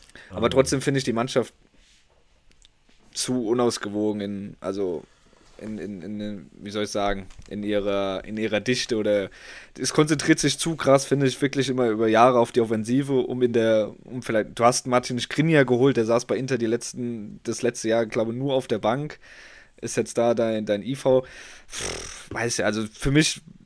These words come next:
Speaker 1: ist ein gutes Team, steht außer Frage, werden wahrscheinlich auch ohne Probleme wieder die französische Liga gewinnen,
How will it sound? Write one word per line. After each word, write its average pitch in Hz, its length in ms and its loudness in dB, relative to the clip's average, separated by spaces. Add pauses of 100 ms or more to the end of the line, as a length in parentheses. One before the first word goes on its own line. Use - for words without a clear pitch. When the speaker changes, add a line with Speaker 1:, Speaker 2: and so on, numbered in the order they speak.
(300)
Speaker 1:
ist 143 200 2
ein 170 60 -2
gutes 160 280 2
Team, 202 320 2
steht 127 220 2
außer 117 240 6
Frage, 151 560 2 (180)
werden 110 200 -4
wahrscheinlich 110 340 -4
auch 101 180 0
ohne 113 200 -4
Probleme 107 420 -4
wieder 107 180 -2
die 104 80 -6
französische 104 400 -6
Liga 120 200 2
gewinnen, 117 260 0